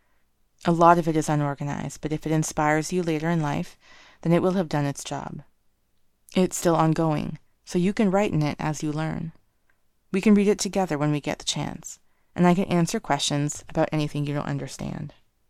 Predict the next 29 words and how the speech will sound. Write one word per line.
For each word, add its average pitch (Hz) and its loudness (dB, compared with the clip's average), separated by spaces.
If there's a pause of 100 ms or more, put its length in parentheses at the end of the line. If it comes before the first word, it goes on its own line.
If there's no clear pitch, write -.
(560)
Plus, 175 0 (420)
you 208 -4
don't 254 4
have 214 4
to 196 -2
worry 170 2
about 165 2
anyone 160 2
reading 196 -2
it, - -8
since 156 -4
it's - -6
protected - -6
by 151 0
an 143 0
array 147 -2
my 147 0
dear 147 -4
friend 143 -2
invented 165 -2 (460)
that 180 2
will 180 2
only 196 6
allow 160 0
guides 143 -2
to 156 -10
see 147 -6
the - -10
contents." - -10